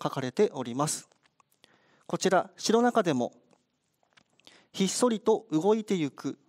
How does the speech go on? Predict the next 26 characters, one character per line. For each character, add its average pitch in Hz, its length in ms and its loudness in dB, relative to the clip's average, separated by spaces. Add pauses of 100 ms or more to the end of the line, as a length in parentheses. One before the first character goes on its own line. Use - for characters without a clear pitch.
(100)
と - 280 0
あ 135 80 0
り 170 120 0
ま 208 100 2
す 196 120 -2
の 143 140 0
で、 123 260 -4 (2250)
「あ、 180 160 4 (360)
静 233 320 0
か 190 140 2
に 190 280 0
移 170 240 0
ろ 214 120 6
い 202 60 0
ゆ 190 100 -6
く」 175 140 -2
が 233 260 2
正 143 240 0
解 117 260 -6
で 139 120 0
す。 - 280 -6 (1600)
続 208 200 0
き 226 100 0
ま 220 120 4
し - 80 -4
て、 175 240 0